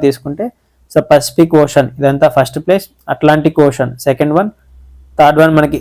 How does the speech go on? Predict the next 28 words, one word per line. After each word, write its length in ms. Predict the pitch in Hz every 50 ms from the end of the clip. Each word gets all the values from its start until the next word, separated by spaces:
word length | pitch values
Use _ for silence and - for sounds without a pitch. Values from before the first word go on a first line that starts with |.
| - 147 139
ఇండియన్ 280 | 143 151 156 156 151 147 143
ఓషన్, 280 | 143 139 - 185 208 220 - _ _ _ _ - _ _ _ _ _ _ -
ఫోర్త్ 300 | - 156 160 160 165 170 160
వన్ 120 | 143 135 - - _ _ _ _ _ _ - 143
అంటార్క్టిక్ 480 | 139 139 160 156 160 156 - 160 165 156
మహాసముద్రం, 560 | 143 143 147 143 - 147 151 151 151 175 214 220 - -
ఫిఫ్త్ 260 | 160 156 - - 170 170
వన్ 100 | 165 160 156
వచ్చేసరికి 360 | - - 156 156 160 - 233 - - - 151
ఆర్కిటిక్ 460 | 151 151 - - 143 156 147 - - 139 120
ఓషన్. 260 | 123 - - - _ _ _ _ _ _ _ _ _ _ -
So 40 | 165 160
ఇది 100 | 165 202 196 185
మనకి 220 | 180 175 - 240 247 208 170
విస్తీర్ణం 460 | 160 165 - - 190 190 185 185 175 170
అన్నప్పుడు 320 | 160 156 156 151 - 208 254 269 262 - _ - 175 170
ఈ 40 | 165 170
పాయింట్స్ 300 | 165 160 160 165 165 - 156
అన్ని 140 | 156 180 170
గుర్తుపెట్టుకోండి. 560 | 165 165 - 147 147 147 - - 113 104 87 _ _ _ _ _ _ _ _ _ _ _ _ _ _ _ _ _ _ _ _ _ _ _ _ _ _ _ _ -
So 60 | - 170 170
మనకి 160 | 170 170 165 160
విస్తీర్ణ 340 | 151 - - 202 196 196 202 196 196
పరంగా 300 | 180 180 175 185 208 226 247 - - - _ _ - 170
ఇక్కడ 140 | 165 160 156 160
ఉండే, 120 | 165 175 - 151
ఇక్కడ 120 | - 160 156
అడిగే 140 | 160 180